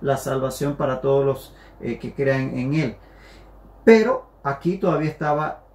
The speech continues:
eh, bajo el, el imperio de, eh, la dispensación de la ley, y por tanto había que cumplir con la ley. Pero resulta que en la ley no hay ningún mandamiento que diga que uno se tenía que bautizar. Se practicaba el bautismo, pero no porque había una ordenanza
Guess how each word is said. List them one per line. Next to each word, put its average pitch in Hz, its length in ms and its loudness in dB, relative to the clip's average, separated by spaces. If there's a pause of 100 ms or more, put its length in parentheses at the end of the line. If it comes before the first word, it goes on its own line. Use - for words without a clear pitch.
eh, 127 640 -4
bajo 139 600 -2
el, 117 420 -4
el 131 140 -4
imperio 135 420 0
de, 143 440 -2
eh, 117 320 -2
la 127 100 -2
dispensación 123 560 -6
de 123 100 -4
la 123 120 -4
ley, 175 240 0 (260)
y 175 140 8
por 143 240 0
tanto 151 240 0
había 151 180 2
que 160 120 -4
cumplir 127 300 -2
con 131 140 -2
la 127 80 -6
ley. 120 320 -6
Pero 233 340 8
resulta 214 540 0
que 185 100 0
en 165 80 0
la 156 120 2
ley 185 180 2
no 196 100 0
hay 208 120 0
ningún 214 340 0
mandamiento 226 880 0 (580)
que 185 380 6 (160)
diga 185 420 2
que 160 80 -2
uno 160 300 2
se 175 140 -4
tenía 139 280 -4
que 151 80 -6
bautizar. 135 680 -4
Se 160 120 -6
practicaba 156 440 2
el 202 60 6
bautismo, 220 400 2
pero 160 220 -2
no 175 140 0
porque 180 240 0
había 170 180 4
una 185 140 2
ordenanza 185 680 -2